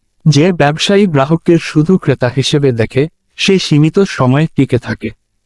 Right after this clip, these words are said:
আর যে ব্যবসায়ী গ্রাহককে মানুষ হিসেবে দেখে, তার ব্যবসা দীর্ঘস্থায়ী হয়। বাস্তব জীবনে আমরা প্রতিদিনই এর উদাহরণ দেখি,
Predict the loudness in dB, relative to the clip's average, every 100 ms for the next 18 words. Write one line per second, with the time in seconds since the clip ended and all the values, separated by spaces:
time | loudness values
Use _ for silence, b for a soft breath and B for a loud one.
0 | _ _ _ _ -2 0 2 2 2 2
1 | 0 0 0 0 2 0 -2 0 2 2
2 | 2 2 0 -2 0 0 0 0 -2 -2
3 | -4 _ _ _ -2 0 0 0 0 -2
4 | 0 0 0 -4 -4 -4 -4 -4 -6 -8
5 | _ _ _ _ _ _ -6 0 0 0
6 | 0 0 2 0 2 2 2 0 2 2
7 | 0 -2 0 0 2 2 2 0 -6 _
8 | 0 2 2 2 2 2 0 -2 -4